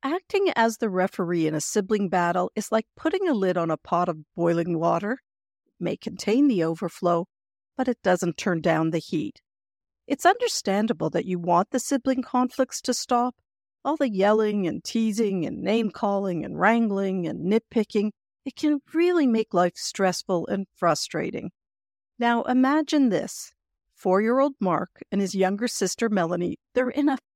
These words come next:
fiery push and pull over their green alphabet puzzle. Each of them is shouting, "Mine!"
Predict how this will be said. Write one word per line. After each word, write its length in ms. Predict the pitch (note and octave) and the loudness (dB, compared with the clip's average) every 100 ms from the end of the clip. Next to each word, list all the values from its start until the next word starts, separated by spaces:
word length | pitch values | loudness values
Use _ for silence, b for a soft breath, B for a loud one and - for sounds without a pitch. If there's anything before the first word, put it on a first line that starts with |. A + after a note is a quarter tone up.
| - | -4
fiery 400 | C#4+ C#4 C4+ G#3+ | -2 0 0 0
push 320 | - C4 - | -2 -4 -2
and 180 | G3+ - | -4 -6
pull 340 | - G3 F3 | -2 0 2
over 240 | E3+ D#3+ F3+ | 0 0 -2
their 160 | E3+ - | -2 -6
green 440 | - G3 F#3+ F#3 - | -4 -2 0 0 0
alphabet 500 | F3+ D#3+ F3 - - - | -2 -2 -4 -4 -4 -2
puzzle. 440 | F3+ F#3 F#3+ F#3 _ _ _ _ _ | 0 0 -2 -4 _ _ _ _ _
Each 280 | D4 C#4 - | -4 -2 2
of 140 | A#3+ | 2
them 180 | G#3 G3 | 2 -2
is 80 | F3+ | -4
shouting, 600 | - G3 F#3 F3 G3+ A#3 | 0 0 0 0 -2 4
"Mine!" 760 | D#4+ F#4 F#4 C4+ G3 E3 D#3 | 4 4 4 4 4 2 0